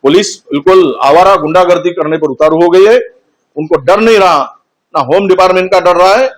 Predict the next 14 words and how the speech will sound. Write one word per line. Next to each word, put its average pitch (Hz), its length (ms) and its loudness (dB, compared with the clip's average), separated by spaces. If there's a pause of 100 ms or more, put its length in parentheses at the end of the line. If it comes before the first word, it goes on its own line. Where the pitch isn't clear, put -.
(380)
तो 254 260 2
जब 214 160 2 (120)
ऐसी 202 240 -2
घटनाएं 180 360 0
होती 160 240 -2
है 139 140 0 (420)
और 170 140 2
कोई 190 240 0
करता 180 360 0
है, 143 140 0 (400)
तो 220 60 -8
कानून 233 680 -2
मैं 190 100 0
हाथ 156 180 -2